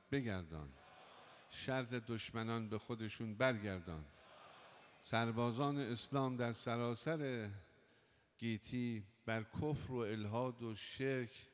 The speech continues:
نصرت عنایت بفرما. از باران رحمتت ما را محروم مفرما.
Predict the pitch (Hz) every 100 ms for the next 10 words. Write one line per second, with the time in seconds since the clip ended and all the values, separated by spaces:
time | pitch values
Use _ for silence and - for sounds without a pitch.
0 | - - _ _ 107 110 - 127 123 -
1 | - 107 104 104 107 - 135 113 90 85
2 | 80 73 76 - - - - - - -
3 | - 104 95 113 113 113 131 135 127 120
4 | 98 117 120 123 110 113 110 110 107 104
5 | 95 95 107 107 104 120 113 101 90 87
6 | 80